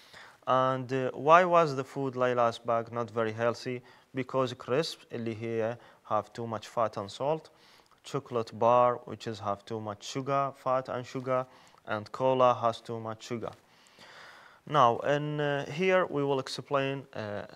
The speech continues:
additional, uh, information about too much and too many, a little, a few, a lot. Remember, a lot of means a large number. It can be positive or negative. Examples, I have a lot of friends.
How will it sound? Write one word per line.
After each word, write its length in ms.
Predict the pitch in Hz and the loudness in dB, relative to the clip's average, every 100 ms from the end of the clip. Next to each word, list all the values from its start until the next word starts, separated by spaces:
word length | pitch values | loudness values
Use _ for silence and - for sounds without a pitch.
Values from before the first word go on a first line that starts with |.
| - | -8
additional, 640 | 117 117 139 147 127 - - | -6 -4 -4 -2 -2 -4 -6
uh, 260 | - 107 104 117 | -4 -4 -4 -6
information 680 | 110 107 101 120 143 160 147 | -6 -6 -4 -6 -4 -4 -2
about 400 | 127 127 127 - | 0 4 2 0
too 120 | 139 | -4
much 260 | 135 127 - | -4 -6 -8
and 180 | 113 107 | -12 -8
too 140 | 143 | -6
many, 340 | 143 139 143 139 _ - _ _ - | -4 -6 -6 -10 _ -20 _ _ -4
a 100 | 120 | -2
little, 320 | 123 131 113 | -2 -4 -2
a 100 | 110 | -4
few, 200 | - 123 | -4 -4
a 120 | 104 | 0
lot. 260 | 107 107 - | 0 -2 -6
Remember, 520 | 127 147 147 110 - | -4 -2 0 0 -2
a 80 | 120 | 2
lot 280 | 165 180 170 | 2 2 2
of 360 | 143 143 - | 0 0 -2
means 400 | 139 135 135 131 - | -6 -6 -6 -6 -4
a 80 | 110 | 0
large 400 | 104 135 147 160 | 2 2 2 -2
number. 400 | 160 156 160 160 - _ - | -2 0 -2 -4 -18 _ -12
It 180 | 123 - | -12 -8
can 240 | 120 113 | -6 -6
be 140 | 113 | -6
positive 580 | 107 151 151 165 170 151 | -4 -2 -2 -2 -4 -6
or 420 | - 131 135 135 - | -2 0 0 -2 -6
negative. 400 | 123 107 90 90 - - _ | -6 -6 -8 -14 -16 -20 _
Examples, 600 | 120 107 120 127 165 160 | -12 -6 -6 -4 -4 -2
I 140 | - 113 | -2 0
have 240 | 117 117 | 0 -2
a 80 | 87 | 0
lot 220 | 113 151 | 0 0
of 140 | 156 147 | -4 -6
friends. 640 | - 147 156 170 - - | -4 -2 -2 -4 -10 -18